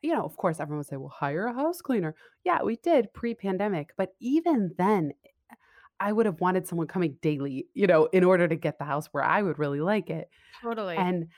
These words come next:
Speaker 1: I heard was, it might have even been on your podcast, maybe it was somewhere else where they said, oh, it was in a New York Times article. Th-, the one, a one, oh, okay.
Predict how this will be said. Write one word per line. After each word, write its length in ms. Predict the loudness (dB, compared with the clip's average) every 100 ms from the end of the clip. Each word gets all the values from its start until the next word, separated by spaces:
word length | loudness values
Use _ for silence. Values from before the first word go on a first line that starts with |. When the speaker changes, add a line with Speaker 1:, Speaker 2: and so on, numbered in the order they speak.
| -14 -8
Speaker 1:
I 80 | -6
heard 400 | -4 -2 0 -2
was, 160 | -6 -6
it 100 | -6
might 140 | -4
have 100 | -2
even 240 | -2 -2 -2
been 160 | -2 -4
on 200 | -2 -2
your 120 | -4
podcast, 800 | -6 -10 -8 -8 -8 -10 -14 -20 _ _ _ _ -4
maybe 180 | 0 2
it 60 |
was 140 | 0 0
somewhere 340 | -2 0 0
else 320 | -2 -4 -6
where 160 | -6 -2
they 140 | -2
said, 400 | -4 -4 -6 -6 -10 _ _ _ _ 0
oh, 100 | 2
it 40 |
was 140 | 2 0
in 120 | 0
a 60 | 2
New 100 | 2
York 180 | 2
Times 260 | -2 -4 -2
article. 420 | -4 -6 -10 -12 _ _ _ _ _ -20
Th-, 100 | -20 _ -6
the 120 | -4
one, 200 | -2 0
a 60 | 2
one, 220 | 2 2
oh, 140 | 2 2
okay. 280 | 2 -4